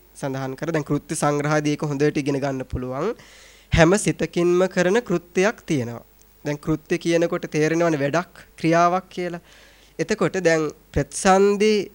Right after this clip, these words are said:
සිතේ කෘත්‍ය තමයි ප්‍රතිසන්දියක් සිදු කිරීම. එන සත්වයා අලුත් භවයකට පැමුණු වීම තමයි ප්‍රතිසන්දි සිතේ කෘත්‍ය. ඉතින් ප්‍රතිසන්දි සිතෙන් ඒ කෘත්‍ය සිදු කළාට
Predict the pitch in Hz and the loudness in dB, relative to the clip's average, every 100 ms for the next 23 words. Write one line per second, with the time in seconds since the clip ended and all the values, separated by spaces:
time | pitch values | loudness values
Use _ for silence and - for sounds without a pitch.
0 | _ _ - - - 170 196 170 160 170 | _ _ -20 -8 -4 2 4 4 2 -4
1 | 156 - 156 135 127 139 220 392 - _ | -4 -2 -2 -2 -2 0 0 -2 -10 _
2 | _ _ _ _ _ 165 160 - 190 196 | _ _ _ _ _ 0 0 2 4 4
3 | 190 233 - - 208 247 226 185 139 135 | 4 2 0 -4 -4 -2 2 2 2 -2
4 | - _ _ - 185 196 143 - - 165 | -8 _ _ -2 -2 2 0 0 0 4
5 | 208 156 165 156 156 165 170 175 220 285 | 6 4 2 -2 -2 0 0 0 0 -2
6 | 381 - _ _ _ _ _ _ _ _ | -4 -16 _ _ _ _ _ _ _ _
7 | _ 170 165 185 220 190 175 170 160 147 | _ -2 0 2 4 4 4 2 2 4
8 | 208 277 - 160 156 - 170 165 160 151 | 2 0 -2 -4 -2 0 0 0 -6 -6
9 | 185 233 214 170 - 135 123 _ _ - | -4 -2 -2 -6 -6 -10 -10 _ _ -20
10 | - _ - 240 - - - 202 208 214 | -20 _ -4 -4 -2 -6 2 2 2 0
11 | 220 214 220 220 - 175 185 202 196 214 | -2 2 4 4 2 0 2 -2 0 -2
12 | 208 160 160 185 180 180 170 | -2 -2 -2 2 4 6 4